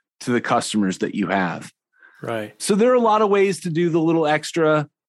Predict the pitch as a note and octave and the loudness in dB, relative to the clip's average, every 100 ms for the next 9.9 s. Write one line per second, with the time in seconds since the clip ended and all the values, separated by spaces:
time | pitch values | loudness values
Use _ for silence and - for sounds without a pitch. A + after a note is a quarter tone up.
0 | _ - D#3+ D#3+ G#3+ A3+ F#3 F#3 D3+ D3 | _ -6 -2 2 2 2 0 0 0 0
1 | E3 D#3 D#3 D3+ D#3 D3 C3+ A#2+ C3 C#3 | -2 0 2 2 0 -2 -4 0 0 2
2 | D3 F#3+ - F3+ E3 D#3+ C#3+ D3 C#3+ C3+ | 0 -2 0 0 0 -4 -4 0 2 2
3 | A2 G2 A#2 C3 F3 F#3+ G3+ - F#3 F#3+ | 0 0 2 4 2 0 0 0 0 0
4 | D#3 - F#3 G3+ - - _ _ _ - | -2 -4 -4 -4 -6 -14 _ _ _ -2
5 | C#3+ C#3 C#3 A#2+ D3+ F3+ - F3 E3 - | 2 4 4 2 0 0 0 0 0 -2
6 | D3+ - - C#3+ D3 D3 B2+ B2+ C3 D3+ | -6 -4 -2 2 4 4 4 4 2 0
7 | D3 A#2 G#2+ F2+ - A2 G2 F#2+ G2 A2+ | -2 -2 -2 -4 -2 0 2 0 -2 -6
8 | _ _ _ _ C3 C3+ C#3 C3+ B2 - | _ _ _ _ 0 0 2 2 0 -2
9 | D3+ C#3+ B2+ B2 - B2+ D3 D3+ D#3 | -2 0 0 -2 -4 -2 0 0 -2